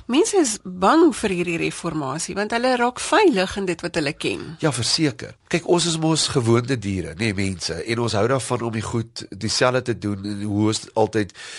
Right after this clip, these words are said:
Speaker 2: dit gedoen het. En dan, ja, dan is dit ook nog verskillende persoonlikheidstipes. Jy kry sekere mense wat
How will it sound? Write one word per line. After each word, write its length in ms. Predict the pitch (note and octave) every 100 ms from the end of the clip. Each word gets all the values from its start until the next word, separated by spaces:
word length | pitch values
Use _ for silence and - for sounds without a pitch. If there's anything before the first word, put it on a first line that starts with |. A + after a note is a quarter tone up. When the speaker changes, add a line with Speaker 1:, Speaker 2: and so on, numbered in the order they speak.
| -
Speaker 2:
dit 180 | - F2+
gedoen 440 | - - A2 F#2+ G#2+
het. 160 | G#2+
En 100 | A#2+
dan, 220 | G#2+ B2 B2+
ja, 240 | A2+ G#2+ -
dan 200 | G#2 A#2
is 100 | C3
dit 140 | B2
ook 160 | C#3+ C#3
nog 160 | B2
verskillende 440 | B2+ - C3 B2+ A#2
persoonlikheidstipes. 920 | A#2 C3 D3 B2+ G2+ - F2 D#2+ F2
Jy 140 | G2
kry 200 | G#2+ A2
sekere 380 | - A#2+ B2 A2+
mense 420 | G#2+ G#2+ G2+ A2+
wat 220 | G#2 G#2